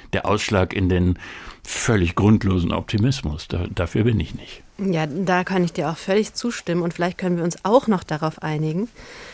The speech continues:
Speaker 2: dass es tatsächlich etwas gibt, was wir uns überhaupt nicht leisten können. Und das ist die Lethargie, also das Nichtstun, das Erstarren im Angesicht des Unerträglichen oder des Schwierigen.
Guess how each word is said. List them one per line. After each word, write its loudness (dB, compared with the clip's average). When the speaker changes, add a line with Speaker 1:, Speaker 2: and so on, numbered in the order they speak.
Speaker 2:
dass -2
es -2
tatsächlich 0
etwas -2
gibt, -2
was 0
wir 2
uns 0
überhaupt -2
nicht 0
leisten 0
können. 0
Und 2
das -4
ist -6
die 0
Lethargie, 0
also -2
das -6
Nichtstun, 2
das -6
Erstarren 0
im -2
Angesicht -6
des -4
Unerträglichen -4
oder -2
des -4
Schwierigen. -4